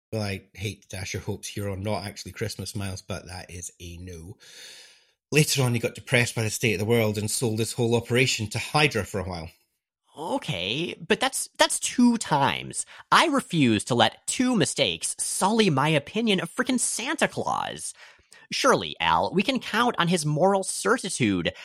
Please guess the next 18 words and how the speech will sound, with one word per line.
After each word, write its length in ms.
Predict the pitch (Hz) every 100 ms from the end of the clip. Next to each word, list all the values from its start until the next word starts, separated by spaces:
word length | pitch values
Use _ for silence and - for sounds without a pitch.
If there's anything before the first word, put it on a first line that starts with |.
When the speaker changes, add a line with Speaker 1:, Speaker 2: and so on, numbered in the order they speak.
| -
Speaker 2:
and 100 | 175
humanistic 540 | 185 240 247 247 202 123
bravery 500 | 127 175 262 190 151
in 140 | 160
these 120 | 190
trying 560 | 196 - - 202 214 208
times. 640 | - 208 277 247 117 - - _ - 143
Surely 440 | - 254 302 285
he's 200 | 247 -
faced 380 | - 240 - -
evil 420 | 180 247 302 208 156
and 180 | 196
triumphed 720 | - - - 262 254 208 247 -
to 80 |
save 280 | 247 220 233
us 100 | 269
all. 640 | 226 330 370 - 87 101 _ _ _ _ _ _ _ _ -
Speaker 1:
Well, 840 | 285 285 262 240 214 208 175 160